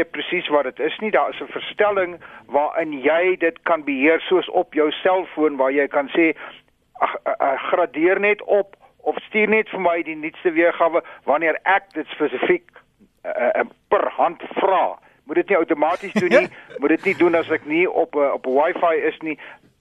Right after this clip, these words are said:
Speaker 1: Daai stelling moet mens maar gaan soek. Ek sal kyk of ek hom kan kry.
Speaker 2: As-, asseblief, want ek is nou al 'n paar keer deur Google
Speaker 1: Ja.
Speaker 2: en YouTube, maar kon hom nog nie kry nie.
Speaker 1: Ja.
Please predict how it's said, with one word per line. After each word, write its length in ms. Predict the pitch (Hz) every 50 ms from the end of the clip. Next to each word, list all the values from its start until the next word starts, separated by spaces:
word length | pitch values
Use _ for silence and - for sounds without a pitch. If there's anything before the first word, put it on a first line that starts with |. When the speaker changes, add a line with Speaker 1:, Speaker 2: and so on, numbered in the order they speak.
| _ _
Speaker 1:
Daai 240 | - 156 160 190 202
stelling 380 | - - 226 202 190 196 190 180
moet 140 | 175 175
mens 200 | - 170 165 156 -
maar 160 | 170 156 143
gaan 180 | - 165 151 -
soek. 180 | - 170 156 139
Ek 120 | 151 156
sal 140 | - - 165
kyk 220 | - 170 160 143 135
of 120 | 131 139
ek 80 | 143 -
hom 140 | 135 127 123
kan 160 | 117 120 113
kry. 200 | - 131 123 120
Speaker 2:
As-, 300 | 120 185 220 - - 220
asseblief, 380 | - - 185 180 208 175 175 180
want 160 | 175 170 165
ek 160 | 147 180 175
is 100 | 220 180
nou 100 | 214 208
al 60 | 196
'n 60 | 185
paar 260 | - 196 190 196 202 190
keer 200 | - 196 185 165 139
deur 200 | 139 156 160 147
Google 260 | 127 151 190 180 170
Speaker 1:
Ja. 60 | 160 156
Speaker 2:
en 100 | 147 139
YouTube, 360 | 135 143 147 - 160 135 131
maar 120 | 143 139 135
kon 140 | - 160
hom 120 | 156 160 156
nog 180 | 147 143 -
nie 100 | 165 160 135
kry 240 | - 165 147 139 131
nie. 100 | 127 117
Speaker 1:
Ja. 120 | 170 156